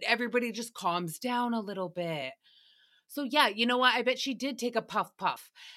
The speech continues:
And if Megan was out back too, then it would be a puff puff pass. Pass it on over to the Weaves.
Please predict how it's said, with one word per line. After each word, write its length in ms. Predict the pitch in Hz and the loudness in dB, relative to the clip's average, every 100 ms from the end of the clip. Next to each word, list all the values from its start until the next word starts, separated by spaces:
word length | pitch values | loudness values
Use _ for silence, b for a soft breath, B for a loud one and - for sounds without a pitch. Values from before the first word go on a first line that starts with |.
| B | B
And 260 | - 220 240 | -2 2 2
if 140 | 247 | 2
Megan 360 | 214 233 247 254 | 2 2 2 0
was 120 | 240 | 4
out 200 | 247 247 | 6 6
back 280 | 233 233 233 | 8 8 6
too, 400 | - 294 240 240 | -2 0 2 2
then 240 | 196 202 | 2 4
it 140 | 208 202 | 2 0
would 120 | 202 | 2
be 120 | 220 | 4
a 60 | 214 | 2
puff 340 | 214 170 151 - | 2 -4 -4 -4
puff 260 | 196 185 - | -2 -2 -4
pass. 720 | - 226 214 170 120 - - - B B B B | -2 4 6 6 2 -6 -14 -14 B B B B
Pass 300 | 160 160 - | 0 0 0
it 80 | 190 | 2
on 180 | 196 190 | 4 6
over 280 | 165 165 | 4 4
to 140 | 165 190 | 0 2
the 100 | 202 | 0
Weaves. 600 | 185 233 202 160 139 | 2 2 2 -2 -6